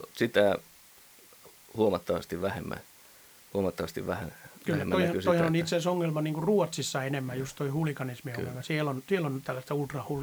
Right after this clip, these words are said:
Speaker 1: Joo.
Speaker 2: huligaani-ongelma. Norjassa ei ole niinkään. Ja toi on jännä, että sä sanoit tuosta soihduista, ö, ite niin kuin, mitä tiedän ja mitä mä oon sunkin kanssa jutellut, niin, niin Norjassa on justiin se, että siellä on tavallaan sallittua se soihduttaminen,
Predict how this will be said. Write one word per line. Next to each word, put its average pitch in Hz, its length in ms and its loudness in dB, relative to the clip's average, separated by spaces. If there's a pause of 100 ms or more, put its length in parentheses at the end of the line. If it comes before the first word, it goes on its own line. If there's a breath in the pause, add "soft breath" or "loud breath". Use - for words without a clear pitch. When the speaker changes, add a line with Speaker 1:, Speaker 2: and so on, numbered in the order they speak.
Speaker 1:
Joo. - 60 -10
Speaker 2:
huligaani-ongelma. 131 1200 -4 (500 loud breath)
Norjassa 160 400 2
ei 147 180 2
ole 131 100 -2
niinkään. 131 440 -4 (380 loud breath)
Ja 143 280 -2
toi 202 160 6
on 175 100 4
jännä, 175 220 2
että 160 80 -4
sä 160 120 -4
sanoit 160 220 0
tuosta 165 220 -4
soihduista, 147 680 0 (920 loud breath)
ö, 143 180 -2
ite 165 220 0
niin 143 220 0
kuin, 135 180 -6 (440)
mitä 139 200 -4
tiedän 131 340 -2
ja 127 60 -2
mitä 135 160 -4
mä 131 60 -2
oon 135 180 -2
sunkin 139 260 -2
kanssa 135 300 -6
jutellut, 127 340 -6
niin, 127 160 -6
niin 135 160 -4
Norjassa 160 360 0
on 131 60 -4
justiin 143 280 -6
se, 151 260 -2
että 135 280 -8 (460 loud breath)
siellä 151 220 -2
on 143 60 -2
tavallaan 156 400 0
sallittua 151 680 -2
se 120 80 -8
soihduttaminen, 127 840 -8